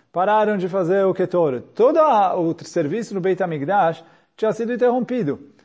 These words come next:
A gente precisa fazer tanto barulho que voltaram a acender a menorá? Tá bom, voltaram a acender a menorá, voltaram a fazer o Korban Tamid, voltaram a, a, quer dizer, o tempo que os gregos estavam no Beit HaMikdash, tinham parado tudo.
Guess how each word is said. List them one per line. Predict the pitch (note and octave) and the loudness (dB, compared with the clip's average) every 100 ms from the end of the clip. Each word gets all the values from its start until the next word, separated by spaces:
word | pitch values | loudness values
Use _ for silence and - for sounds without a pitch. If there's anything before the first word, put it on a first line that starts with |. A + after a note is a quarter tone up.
| _ | _
A | D#3+ | -8
gente | D3 F3+ E3+ | -6 -6 -8
precisa | D3 C#3+ C4 | -10 -2 0
fazer | C#4 A3+ | 2 0
tanto | G#3+ G#3+ C4 | 2 0 0
barulho | A3 F#3+ G3 G3 E3 | 0 2 2 2 0
que | F3+ | -2
voltaram | D3+ D3 F3 F#3+ | -2 0 0 0
a | |
acender | F3 D#3+ D3+ | -2 -4 -2
a | E3 | -2
menorá? | C3+ B2 D#3 E3+ A#2+ | -2 -4 -2 -2 -4
Tá | - | -8
bom, | G#4 A4+ | -6 -4
voltaram | E3+ D#3 F3+ | -4 -2 -2
a | G3 | -2
acender | E3 E3+ | -4 -6
a | |
menorá, | E3+ E3 C3+ A2+ | -2 -2 -2 -4
voltaram | A2+ A#2+ B2 D#3+ | -8 -8 -4 -4
a | E3 | -4
fazer | D#3+ | -2
o | D#3+ | -4
Korban | D#3+ D#3 D#3 | -2 -4 -4
Tamid, | D#3+ D3 A#2+ | -4 -6 -8
voltaram | A2 A#2+ A#2 D#3 E3 D#3+ | -8 -10 -6 -4 -4 -4
a, | D#3+ D#3 D#3 C#3+ - - _ - | -4 -4 -6 -8 -12 -20 _ -18
a, | C3 C3 B2 - _ _ | -12 -10 -10 -12 _ _
quer | D3 | -8
dizer, | C3+ D#3 C3+ B2+ - - | -2 0 0 -4 -14 -16
o | B2+ | -6
tempo | - C4+ C4 | 0 0 -2
que | G3 | -2
os | F#3+ | -2
gregos | C#3 G3 E3 D#3+ | 0 0 0 -2
estavam | F3 E3 | -2 -2
no | D3+ | -2
Beit | C#3+ D3+ | -4 -2
HaMikdash, | F3+ G3 G3 C4+ F3+ F3 - _ _ _ _ | -4 -4 -2 0 -2 -6 -16 _ _ _ _
tinham | - G3+ | -6 -2
parado | G3 D#3 E3 G#3+ | 2 2 2 0
tudo. | D4 C4+ C#3+ A#2 | -2 -2 -2 -8